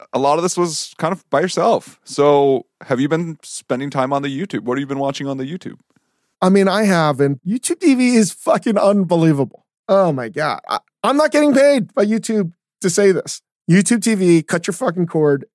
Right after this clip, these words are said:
Speaker 2: I didn't realize everyone in my life had been already subscribing to YouTube T V, but my God, it's, like, such a game changer. You know,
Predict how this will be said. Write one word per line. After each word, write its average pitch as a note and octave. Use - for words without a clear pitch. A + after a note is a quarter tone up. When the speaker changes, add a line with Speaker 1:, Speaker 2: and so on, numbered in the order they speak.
Speaker 2:
I B3
didn't E4
realize D#4+
everyone C4
in A#3+
my A3+
life G#3+
had F3
been D3+
already F3
subscribing D#3+
to F3+
YouTube F3+
T G3+
V, A#3
but D#3
my E3+
God, F#3
it's, A#3
like, C#4
such B3
a A3+
game F#3+
changer. C#3+
You E3
know, D3